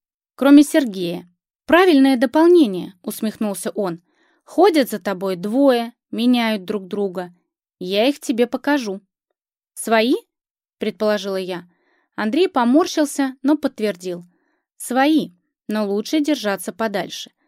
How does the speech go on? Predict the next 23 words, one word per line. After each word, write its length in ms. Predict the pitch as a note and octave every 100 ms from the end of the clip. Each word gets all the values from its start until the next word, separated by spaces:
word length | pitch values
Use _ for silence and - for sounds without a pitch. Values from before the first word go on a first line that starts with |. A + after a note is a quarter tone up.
| _
Кстати, 520 | - - B3+ F3+ - _ _ _ -
а 100 | F3+
почему 380 | G3 - D#4 G#4+
про 220 | D#4+ D#4+
отца 280 | D#4 D4 A3
не 120 | F#3
спрашиваешь?" 760 | - G3+ F#3 - F3+ E3 - _ _ _ _ _ _
"А 80 | A#3+
что 200 | A#3+ E4
спрашивать?" 640 | C#4+ - C4 B3+ F#3+ - _ _ -
хмыкнула 380 | G3+ F#3 G3 F#3+
я. 260 | F#3 F3 F3 _ _ _ _
"Случись 520 | - A#3+ A3+ - F#4+
что, 340 | - - F#3+ - _
сам 380 | - - A#3 B3+
расскажешь". 680 | B3 - A#3+ A#3+ G#3+ - - _ _ _ _ _ -
"Умная, 400 | E4 E4+ A3+ F#3+
да?" 280 | F#3 B3 C#4+ _ _ _ _ _
Резко 380 | G3+ A3+ C#4 A#3+
вернулся 540 | G3+ G3+ G#3 C4+ - -
он 200 | A3+ B3
к 60 |
своему 520 | - G3 G3 G3+ A#3+